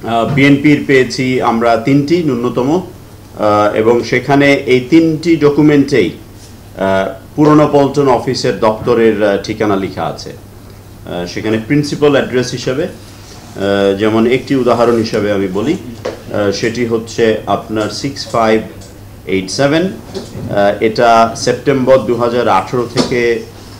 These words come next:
মে দু হাজার বিশ সাল মেয়াদের একটি চুক্তিপত্র। আহ, Principal address হিসেবে বলা আছে বাংলাদেশ Nationalist Party, টোয়েন্টি এইট ওয়ান ভিআইপি Road, Dhaka টুয়েলভ oh five, Bangladesh।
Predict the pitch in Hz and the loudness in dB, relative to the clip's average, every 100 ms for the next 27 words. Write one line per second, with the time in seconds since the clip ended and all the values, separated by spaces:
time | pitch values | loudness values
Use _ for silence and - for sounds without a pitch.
0 | - 101 120 139 131 123 123 127 104 101 | -10 0 4 4 4 2 2 2 0 2
1 | 151 151 - 135 120 113 110 107 107 90 | 0 0 0 2 2 2 2 4 2 0
2 | - - 98 98 - 107 101 98 113 - | -6 -12 -10 -8 -4 -2 -2 -6 -10 -6
3 | 139 131 127 147 196 - - - - - | -2 -2 -2 -6 -6 -8 -20 -20 -20 -20
4 | - - 101 101 101 - - - - - | -20 -8 -2 0 0 -6 -16 -20 -20 -20
5 | - - - - - - - - 143 139 | -20 -20 -20 -20 -20 -20 -20 -8 -2 -2
6 | 156 147 147 135 139 143 123 - 127 113 | 0 2 2 2 2 0 -2 -4 -2 0
7 | 120 123 120 135 117 110 110 110 113 110 | 2 2 2 0 -2 0 0 0 -2 -2
8 | 104 101 - 107 104 - - 123 120 139 | -6 -6 -6 -6 -6 -8 -4 -4 -2 -4
9 | 131 117 104 95 101 110 131 143 - - | -2 -4 -4 -4 -4 0 0 0 -4 -16
10 | - - - 101 120 123 107 110 110 107 | -20 -20 -8 2 2 2 0 2 2 0
11 | 110 110 123 120 104 95 98 110 107 104 | -2 0 0 -2 -2 -2 -2 0 0 0
12 | - 101 101 98 90 95 95 87 113 135 | -4 -6 -4 -4 -4 -6 -6 -2 0 2
13 | 147 - - 95 90 82 71 67 | 2 -4 -14 -6 -4 -4 -8 -10